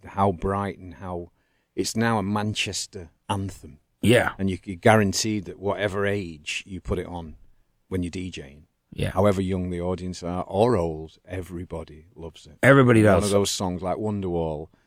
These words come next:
Speaker 2: Yeah.
Speaker 1: that just
Speaker 2: It's
Speaker 1: says
Speaker 2: like that.
Speaker 1: everything about Manchester, yeah.
Speaker 2: Manchester's such a, think about it,
Speaker 1: Oh,
Speaker 2: Peter.
Speaker 1: my
Speaker 2: Peter, when you
Speaker 1: God.
Speaker 2: look back, like, Hollies, um, you
Speaker 1: Yes,
Speaker 2: know, like,
Speaker 1: it was
Speaker 2: all
Speaker 1: very
Speaker 2: the
Speaker 1: strong
Speaker 2: <laughs>
Speaker 1: in the, in the sixties.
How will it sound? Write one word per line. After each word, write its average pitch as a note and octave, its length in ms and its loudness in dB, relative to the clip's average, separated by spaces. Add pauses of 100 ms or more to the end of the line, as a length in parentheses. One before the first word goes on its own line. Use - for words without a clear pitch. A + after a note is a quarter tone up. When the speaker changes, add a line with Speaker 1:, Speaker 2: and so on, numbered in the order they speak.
Speaker 2:
Yeah. B2+ 260 8
Speaker 1:
that - 140 -4
just - 280 -4
Speaker 2:
It's D3 120 8
Speaker 1:
says - 40 6
Speaker 2:
like E3+ 180 8
that. - 100 8
Speaker 1:
everything G#2 320 2
about F#2 260 0
Manchester, D#2+ 520 -8
yeah. D#2+ 200 -16 (320)
Speaker 2:
Manchester's G3 520 8
such - 280 2
a, F#2+ 280 4 (640)
think G3 140 8
about F#2 320 6
it, G2+ 100 0
Speaker 1:
Oh, F3 240 12
Speaker 2:
Peter. D#3+ 240 10
Speaker 1:
my - 80 4
Speaker 2:
Peter, G3+ 260 10
when F#3 120 10
you B3 80 10
Speaker 1:
God. C4+ 80 10
Speaker 2:
look A#3+ 160 8
back, G3 260 8
like, C#3 160 8
Hollies, A#2+ 880 4
um, G2+ 300 4 (540)
you A2+ 100 8
Speaker 1:
Yes, C#3+ 160 12
Speaker 2:
know, A3 40 10
like, D#3 160 8
Speaker 1:
it D3+ 100 4
was E3+ 80 12
Speaker 2:
all F3+ 140 12
Speaker 1:
very E3+ 160 10
Speaker 2:
the E3+ 40 6
Speaker 1:
strong C#3 580 6 (120)
Speaker 2:
<laughs> - 100 -6
Speaker 1:
in - 80 12
the, A2 240 4
in A#2 100 2
the A#2 60 4
sixties. - 180 -2